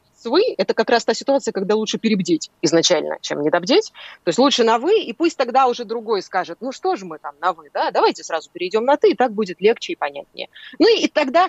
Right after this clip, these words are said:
меньше шансов оскорбить, меньше ш-, шансов обидеть и нарваться вот на ощущение понебратства. Лучше пусть будет так, да, и мы покажем, э, лишний раз уважение. Ну, то есть я не знаю людей, которые о-, оскорбляются, вот прям оскорбляются на самом деле, когда к ним обращаются на «вы».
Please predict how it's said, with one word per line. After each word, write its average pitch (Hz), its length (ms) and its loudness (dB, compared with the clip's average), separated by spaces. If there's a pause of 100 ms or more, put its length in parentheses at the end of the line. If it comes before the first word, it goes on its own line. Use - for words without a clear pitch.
(160)
меньше 330 340 -4
шансов 320 380 -8
оскорбить, 262 640 -4
меньше 285 380 -4
ш-, - 200 -12
шансов 277 440 -2
обидеть 240 480 -4
и 233 60 -2
нарваться 240 520 2
вот 233 180 0
на 233 100 0
ощущение 233 460 -2
понебратства. 196 680 0 (400)
Лучше 494 280 4
пусть 330 220 2
будет 247 320 -2
так, - 220 -2
да, 226 120 -6 (140)
и - 20 -2
мы 330 120 -2
покажем, 233 480 -2 (160)
э, 185 200 2
лишний 240 240 -2
раз 220 160 -2
уважение. 165 540 -4
Ну, 226 120 2
то 254 80 4
есть 214 100 2
я 233 80 6
не 226 80 2
знаю 202 200 2
людей, 160 260 -2
которые 175 300 0
о-, 123 120 0
оскорбляются, 208 840 0
вот 165 160 -10
прям 170 200 -6
оскорбляются 170 580 -6
на 151 80 -20
самом 147 280 -14
деле, 226 300 -4 (160)
когда 175 240 0
к - 60 -4
ним 196 100 2
обращаются 170 520 -2
на 165 120 2
«вы». 147 200 -6